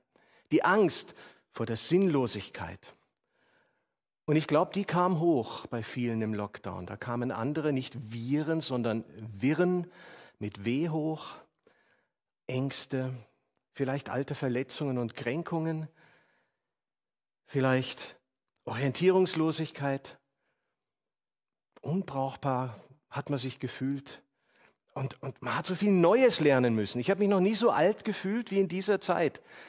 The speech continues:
Ich musste, ich mein, allein mein Handy hat, glaub, fünf oder sechs neue Apps bekommen. Und das musste das Handy und ich damit auch lernen, damit umzugehen. Die Online-Konferenz, so viel neue Technik.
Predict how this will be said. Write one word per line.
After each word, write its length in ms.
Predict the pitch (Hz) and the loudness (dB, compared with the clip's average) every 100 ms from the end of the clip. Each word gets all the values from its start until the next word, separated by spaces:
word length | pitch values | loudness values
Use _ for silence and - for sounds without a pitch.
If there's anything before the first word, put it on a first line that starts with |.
| - | -10
Ich 140 | 120 | 0
musste, 460 | 170 175 - 170 160 - - _ _ _ _ | 0 0 2 0 0 -8 -20 _ _ _ _
ich 80 | 135 | 0
mein, 160 | 147 - | 0 0
allein 280 | - 143 151 | -2 0 4
mein 160 | 165 156 | 4 4
Handy 440 | 139 202 247 185 | 4 2 4 2
hat, 400 | 135 127 - - | 4 2 0 -10
glaub, 300 | 151 135 127 - | -2 -4 -4 -16
fünf 300 | - 185 214 170 | -6 -2 -2 0
oder 140 | 160 | 0
sechs 280 | 170 170 - | 0 -4 0
neue 280 | 165 180 151 | 2 2 2
Apps 560 | 190 - - - - - | 0 0 -4 -4 -8 -8
bekommen. 500 | 147 139 113 104 104 - - | -4 0 0 0 -4 -10 -10
Und 180 | 131 - _ | -10 -10 _
das 180 | 135 - | -12 -8
musste 240 | 151 - | -6 -4
das 160 | 139 131 | -4 0
Handy 280 | 147 180 175 | 0 0 -2
und 140 | 147 | -2
ich 180 | 156 - | -4 -2
damit 260 | 156 156 | -2 -2
auch 220 | - - 127 | -2 -2 -2
lernen, 440 | 107 107 151 185 - - | -2 0 -2 -4 -10 -14
damit 240 | - 147 156 | -4 -2 0
umzugehen. 440 | 196 - 165 156 | -4 -4 -4 -2
Die 100 | 160 | 0
Online-Konferenz, 1000 | - 202 247 180 147 139 127 135 117 120 | 0 0 2 2 2 0 0 0 0 0
so 120 | 175 | -2
viel 140 | 190 208 | 0 2
neue 320 | 185 190 208 | 6 6 6
Technik. 560 | 190 202 - 147 113 | 4 0 2 0 0